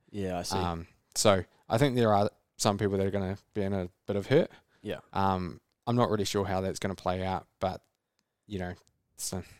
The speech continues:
Speaker 1: There's
Speaker 2: hard to know until it happens, right?
Speaker 1: Well, that's right. Yeah, I mean, I've even had a mate who was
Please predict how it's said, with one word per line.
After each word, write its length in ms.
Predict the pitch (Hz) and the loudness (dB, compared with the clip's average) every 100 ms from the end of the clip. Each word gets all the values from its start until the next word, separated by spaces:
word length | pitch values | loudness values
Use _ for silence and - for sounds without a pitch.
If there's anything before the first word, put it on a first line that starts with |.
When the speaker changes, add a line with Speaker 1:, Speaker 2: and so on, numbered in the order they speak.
| _ _ - - - - - | _ _ -20 -20 -20 -18 -6
Speaker 1:
There's 120 | 104 | -2
Speaker 2:
hard 140 | 104 101 | 0 0
to 40 | |
know 200 | 101 107 | 2 2
until 180 | 101 107 | 2 0
it 80 | 110 | 2
happens, 320 | 120 107 101 | 0 -2 2
right? 240 | 107 127 | 2 4
Speaker 1:
Well, 100 | - | 6
that's 200 | 123 113 | 6 6
right. 160 | 113 117 | 4 4
Yeah, 80 | 107 | 4
I 20 | |
mean, 200 | 107 - | 2 2
I've 220 | 135 123 | 4 4
even 120 | 131 110 | 4 2
had 140 | 110 | 2
a 20 | |
mate 280 | 92 95 - | 2 2 2
who 140 | 107 | 0
was 300 | 92 90 - | 0 0 -4